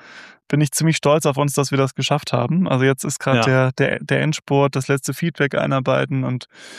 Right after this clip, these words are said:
Speaker 1: das macht auch echt wahnsinnig viel Spaß, dieser Prozess. Also ich kann mir vorstellen, vielleicht jetzt nicht nächstes Jahr, aber dass das nicht unser letztes Buch ist,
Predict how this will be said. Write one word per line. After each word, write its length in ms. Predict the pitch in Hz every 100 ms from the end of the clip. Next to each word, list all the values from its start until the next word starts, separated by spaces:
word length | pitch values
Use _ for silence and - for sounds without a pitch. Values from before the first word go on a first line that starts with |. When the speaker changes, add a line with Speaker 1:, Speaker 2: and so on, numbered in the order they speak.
| - - -
Speaker 1:
das 180 | 131
macht 200 | 139 131 -
auch 120 | 120
echt 160 | 127
wahnsinnig 380 | 131 127 123 123
viel 120 | -
Spaß, 380 | 123 - 123 127
dieser 180 | 135 123
Prozess. 440 | - 127 - 127
Also 100 | 127
ich 60 | 117
kann 120 | 135
mir 80 | 135
vorstellen, 640 | - 143 139 135 131 127 - -
vielleicht 340 | - 131 127
jetzt 180 | 135 -
nicht 300 | 139 - -
nächstes 360 | 156 202 175 -
Jahr, 180 | 156 143
aber 160 | 143
dass 120 | 143
das 140 | 143 135
nicht 140 | 139
unser 180 | 139 131
letztes 300 | 139 - 143
Buch 280 | - 151 139
ist, 220 | 139 -